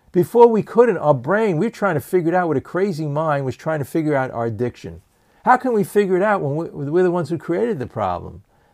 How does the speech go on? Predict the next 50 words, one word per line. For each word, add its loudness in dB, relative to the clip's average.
When -6
we 2
get 0
centered, -4
all 0
the -2
answers, -6
when -6
we 2
surrender, -4
the -6
whole 0
world 2
and -4
all 0
the -2
answers -8
come -8
to -8
us. -18
We'll 0
have, 2
we'll -2
have 2
the 0
conception -8
and -8
understanding, -6
'cause -6
it -6
says -4
he -2
will -2
intuitively -2
know. 2
And -4
it 0
goes 2
on 2
to -2
say, 4
this 8
is 2
amazing. 2
"We 4
will 4
react 0
sanely -2
and -6
normally." -4